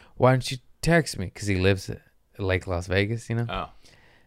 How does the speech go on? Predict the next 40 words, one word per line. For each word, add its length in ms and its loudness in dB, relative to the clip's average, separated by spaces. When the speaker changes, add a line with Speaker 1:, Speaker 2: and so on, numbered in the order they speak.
Speaker 1:
And 100 -8
I 60 -2
was 100 -4
like, 200 -6
"Oh, 460 -4
I'm 120 -6
sorry, 420 -8
man." 420 -4
Honestly, 580 4
though, 200 2
I 140 2
did 240 2
think 240 0
of 100 2
him, 320 0
and 200 -2
I 80 0
was 280 2
going 300 2
to 80 0
text 400 -2
him, 320 0
but 240 4
he 280 4
almost 440 6
died 300 6
of 100 4
covid, 520 4
and 140 2
I'm 140 4
like, 200 6
"I'm, 520 2
<laughs> 80 -18
I'm 440 -2
roaming 360 4
these 200 2
streets, 420 2
bro. 280 6
I'm 200 4
not, 300 0